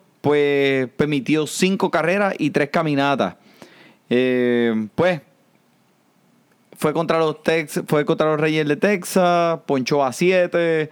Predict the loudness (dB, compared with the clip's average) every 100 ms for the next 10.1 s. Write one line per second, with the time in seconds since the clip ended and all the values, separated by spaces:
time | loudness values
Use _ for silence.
0 | -12 -20 -16 -8 -6 -2 0 0 -2 -6
1 | -14 _ -4 -2 0 0 0 0 0 0
2 | 0 0 0 0 0 2 2 0 -2 0
3 | 0 0 -2 -4 0 0 -2 -10 -20 -8
4 | -2 0 2 0 0 0 -2 0 0 0
5 | -2 0 0 0 0 0 0 -2 -2 -2
6 | 0 0 0 -2 -8 -18 -16 -8 -6 -2
7 | 0 0 0 0 -2 -2 -4 -4 -4 0
8 | -2 0 -2 -2 -2 0 -2 -2 -6 -16
9 | -20 -20 _ -2 0 0 0 0 0 -2